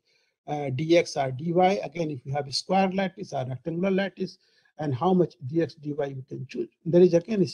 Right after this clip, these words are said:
chicken and egg, a chicken and egg problem. Simply, if you have more inter-element spacing, you have more directivity, but you see, you see the grating lobe problem.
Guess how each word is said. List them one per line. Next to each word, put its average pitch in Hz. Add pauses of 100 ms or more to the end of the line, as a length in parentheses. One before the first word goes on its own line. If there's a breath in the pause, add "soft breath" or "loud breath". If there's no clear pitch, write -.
(120)
chicken 180
and 170
egg, 202 (100)
a -
chicken 185
and 160 (120)
egg - (120)
problem. 135 (340)
Simply, 185
if -
you 180
have 160 (360)
more 214 (100)
inter-element 196
spacing, 247
you 175
have 160
more 151
directivity, 175
but 170
you 147
see, -
you 165
see 180
the 151
grating 180
lobe 139
problem. -